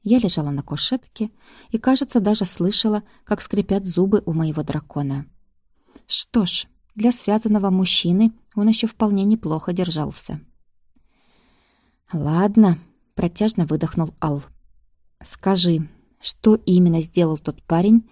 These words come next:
что его припечатало от твоего проклятия?" До наших ушей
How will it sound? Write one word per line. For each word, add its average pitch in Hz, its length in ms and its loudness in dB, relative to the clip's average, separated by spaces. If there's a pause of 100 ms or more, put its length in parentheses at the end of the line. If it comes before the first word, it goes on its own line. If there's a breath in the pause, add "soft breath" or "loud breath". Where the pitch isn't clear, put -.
(100 soft breath)
что - 220 -4
его 170 280 2
припечатало 175 720 -4
от 180 180 -12
твоего 147 320 -4
проклятия?" 147 680 -6 (1160 soft breath)
До 196 100 -2
наших 214 380 2
ушей 220 440 -2